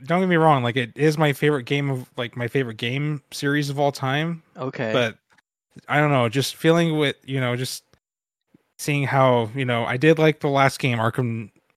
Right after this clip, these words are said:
Speaker 1: Arkham Knight, but it
Speaker 2: Uh-huh.
Speaker 1: just didn't, I don't know, it just didn't really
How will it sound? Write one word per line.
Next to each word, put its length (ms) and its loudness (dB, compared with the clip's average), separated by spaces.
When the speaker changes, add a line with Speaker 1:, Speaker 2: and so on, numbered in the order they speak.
Speaker 1:
Arkham 300 -2
Knight, 340 -4
but 320 -6
it 60 -8
Speaker 2:
Uh-huh. 80 -10
Speaker 1:
just 240 -6
didn't, 460 -4
I 80 -6
don't 80 -4
know, 140 -2
it 60 -8
just 180 -10
didn't 300 -2
really 440 -4